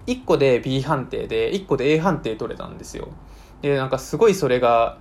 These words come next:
衝撃で、で、やった内容は今は、あの、自分がその話した内容だけなんですけど、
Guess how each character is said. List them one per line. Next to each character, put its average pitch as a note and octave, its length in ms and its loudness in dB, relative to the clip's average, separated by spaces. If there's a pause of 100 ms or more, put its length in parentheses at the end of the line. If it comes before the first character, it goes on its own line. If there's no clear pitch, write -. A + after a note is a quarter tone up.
(140)
衝 D#3 260 0
撃 C#3+ 180 -2
で、 D3 180 4
で、 F3+ 260 2
や E3+ 80 4
っ E3 60 -8
た G#3 100 2
内 G#3 180 4
容 G3 80 6
は G3 80 4
今 F3 180 2
は、 A#2 260 0
あ C3 40 -4
の、 A#2+ 200 -2
自 - 200 -6
分 C3 200 0
が B2+ 120 6
そ B2+ 120 -4
の A#2+ 320 -2 (100)
話 B2+ 320 0
し - 40 -12
た A2 100 -4
内 A2 240 -4
容 G#2+ 340 -4
だ A#2 140 -4
け B2+ 100 -2
な G#2+ 140 -6
ん - 80 -14
で C3+ 80 -8
す - 100 -18
け C#3 140 -8
ど、 F3 320 0